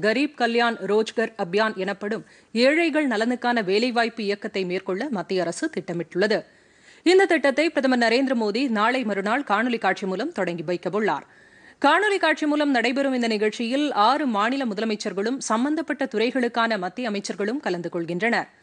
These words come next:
ஆறு மாநிலங்களில் உள்ள நூற்று பதினாறு மாவட்டங்களுக்குட்பட்ட கிராமங்கள், பொது சேவை மையங்கள் மற்றும் வேளாண் அறிவியல் மையங்கள் வாயிலாக இத்திட்டம் செயல்படுத்தப்படுவதுடன், கோவிட் பத்தொன்பது பெருந்தொற்று காரணமாக சமூக இடைவெளியை பின்பற்றி பணிகள் மேற்கொள்ளப்பட உள்ளன.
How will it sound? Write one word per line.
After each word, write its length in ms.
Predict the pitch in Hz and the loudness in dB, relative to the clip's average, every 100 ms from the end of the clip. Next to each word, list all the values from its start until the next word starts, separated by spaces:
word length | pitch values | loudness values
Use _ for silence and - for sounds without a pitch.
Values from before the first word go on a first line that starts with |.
| _ _ _ - - | _ _ _ -20 -6
ஆறு 320 | - 240 311 320 | 2 4 4 4
மாநிலங்களில் 580 | 220 240 254 240 240 | 2 2 0 2 0
உள்ள 320 | 202 214 247 285 | 0 0 0 2
நூற்று 420 | 220 269 - 311 | 0 0 -2 -2
பதினாறு 400 | 247 247 247 233 | 0 2 2 2
மாவட்டங்களுக்குட்பட்ட 1000 | 196 202 247 262 240 233 233 214 214 208 | 0 0 -2 -2 -2 -2 -4 -6 -4 -4
கிராமங்கள், 640 | 185 190 202 196 233 247 | 0 0 0 -2 -2 -4
பொது 240 | - 226 277 | -2 0 0
சேவை 300 | - 247 254 | 0 0 0
மையங்கள் 480 | 190 180 202 220 247 | 0 -2 0 0 0
மற்றும் 320 | 214 214 214 | -2 -2 0
வேளாண் 360 | 202 254 285 | 2 2 2
அறிவியல் 360 | 233 208 233 240 | 0 -2 0 -2
மையங்கள் 400 | 208 196 214 208 | -2 -2 -2 0
வாயிலாக 540 | 185 185 185 185 202 370 | 0 2 2 2 0 -6
இத்திட்டம் 480 | 220 - 220 190 - | -6 -6 -6 -6 -4
செயல்படுத்தப்படுவதுடன், 920 | 233 233 220 - 185 190 180 214 190 156 - - - - | -2 -2 -2 -4 -6 -6 -2 0 -2 -4 -16 -20 -20 -4
கோவிட் 360 | - 330 381 392 | 4 6 4 0
பத்தொன்பது 460 | 302 269 294 294 285 | 0 2 0 0 -2
பெருந்தொற்று 560 | 220 233 277 277 262 | 0 0 0 -2 -2
காரணமாக 720 | 233 214 220 214 202 202 240 | 0 2 2 0 0 0 -2
சமூக 440 | 240 214 226 285 294 | 0 0 2 0 0
இடைவெளியை 540 | 220 220 214 226 226 | 0 0 0 0 -2
பின்பற்றி 500 | 214 202 208 202 311 | -2 -2 -4 -4 -4
பணிகள் 400 | 269 202 202 165 | -2 -2 -2 -2
மேற்கொள்ளப்பட 580 | 190 202 170 160 180 180 | 0 -2 -2 -6 -4 -4
உள்ளன. 380 | 170 208 208 | -2 0 0